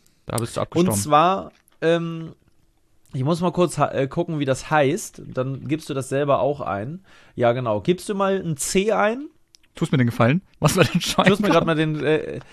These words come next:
Speaker 2: Gefallen, gibst mal ein C ein, dann ein E, dann ein D, dann ein R, dann ein I, dann ein C, dann ein Leerzeichen, dann ein
Speaker 1: Ja.
Speaker 2: G, dann ein R, dann ein O, dann ein L, dann ein E, dann ein T.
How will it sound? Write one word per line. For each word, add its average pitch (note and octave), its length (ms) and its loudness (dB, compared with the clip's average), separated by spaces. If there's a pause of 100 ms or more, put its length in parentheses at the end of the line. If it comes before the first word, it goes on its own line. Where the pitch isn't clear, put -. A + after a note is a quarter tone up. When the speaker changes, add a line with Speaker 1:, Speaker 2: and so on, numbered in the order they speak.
(160)
Speaker 2:
Gefallen, D3 340 2
gibst F3 200 -2
mal F3 100 -2
ein D#3 80 -4
C F3+ 260 2
ein, G3+ 240 4
dann E3 200 6
ein D#3+ 180 0
E, F3 320 4
dann E3 260 4
ein C#3 220 -2
D, F#3+ 360 2
dann E3 200 4
ein D3+ 140 0
R, F3+ 400 4
dann E3+ 200 -2
ein C#3+ 200 -2
I, G#3+ 280 -6
dann D#3+ 220 -2
ein C#3 140 -4
C, G3+ 340 0
dann E3 240 2
ein E3 140 0
Leerzeichen, D3+ 1000 2
dann F3+ 220 4
ein G#3+ 80 2
Speaker 1:
Ja. F3+ 180 2
Speaker 2:
G, F#3+ 320 4
dann E3 240 0
ein D3+ 140 -2
R, F3+ 400 2
dann D3+ 200 0
ein C3+ 140 -4
O, A3+ 340 -2
dann C#3+ 300 0
ein C#3 160 -4
L, F#3+ 380 2
dann D3 180 -2
ein C#3+ 100 -8
E, F3+ 280 -2
dann D#3 180 -6
ein D3 120 -6
T. G#2+ 380 -2